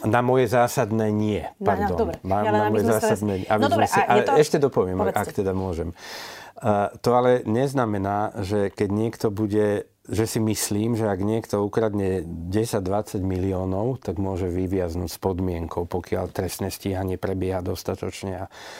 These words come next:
Speaker 1: rýchlo a plynule. Nie som ani za to, aby sa bohatí ľudia mohli vykupovať z nepodmienečných trestov, e, s platením takej alebo onakej, onakej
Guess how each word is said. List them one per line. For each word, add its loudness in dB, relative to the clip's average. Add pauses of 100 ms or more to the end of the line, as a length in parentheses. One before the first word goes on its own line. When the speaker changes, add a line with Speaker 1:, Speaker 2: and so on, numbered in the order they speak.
(180)
Speaker 1:
rýchlo 0
a -4
plynule. 0
Nie 2
som 0
ani 0
za 2
to, 0
aby -2
sa -2
bohatí 0
ľudia 0
mohli -2
vykupovať -4
z -2
nepodmienečných -4
trestov, -2
e, -20 (1040)
s -8
platením 0
takej 0
alebo -2
onakej, -2
onakej -2